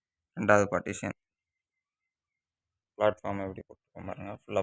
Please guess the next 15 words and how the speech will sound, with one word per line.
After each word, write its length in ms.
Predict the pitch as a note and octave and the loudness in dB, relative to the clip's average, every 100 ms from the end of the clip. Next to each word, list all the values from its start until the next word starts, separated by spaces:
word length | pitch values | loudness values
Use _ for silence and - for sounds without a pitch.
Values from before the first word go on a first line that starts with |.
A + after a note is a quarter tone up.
| - | -2
பட்டியல். 300 | - F2+ - _ _ _ _ _ _ _ _ _ _ _ _ _ _ _ _ _ _ _ _ _ _ _ _ _ _ _ _ _ _ _ _ _ _ B2+ | -10 -16 -20 _ _ _ _ _ _ _ _ _ _ _ _ _ _ _ _ _ _ _ _ _ _ _ _ _ _ _ _ _ _ _ _ _ _ 2
இது 100 | A2+ | 6
வெளியே 200 | A2+ A#2+ | 6 8
பார்த்து 260 | A2+ - - - - _ B2 | 6 4 -2 -2 -6 _ 2
நம்ம 160 | B2 A#2+ | 8 10
நடந்து 280 | A#2 A#2+ A#2 | 10 10 8
வந்து 220 | A2+ A2+ B2 A2+ G#2+ - _ _ _ _ _ _ _ _ _ _ _ _ _ _ _ B2+ | 6 6 6 6 4 0 _ _ _ _ _ _ _ _ _ _ _ _ _ _ _ 0
வர்றதுக்குள்ள 440 | A#2+ A2 - A2 | 2 2 4 4
வழி. 140 | G#2 - - - - - - - - - - - - | 4 2 -6 -20 -20 -20 -20 -20 -20 -20 -18 -18 -10
இந்த 120 | - - | -2 6
ஷெட்டோட 320 | B2+ C3 C3+ B2+ | 10 12 12 12
அளவு 180 | A#2+ B2+ B2 | 12 10 10
பார்த்தீங்கன்னா 380 | A#2+ A#2+ C#3+ C#3 A#2+ | 6 4 4 4 6
இருபதுக்கு 460 | C3 B2+ B2 - D3+ A2+ | 8 8 6 0 0 0
முப்பது. 320 | - A2 | 2 2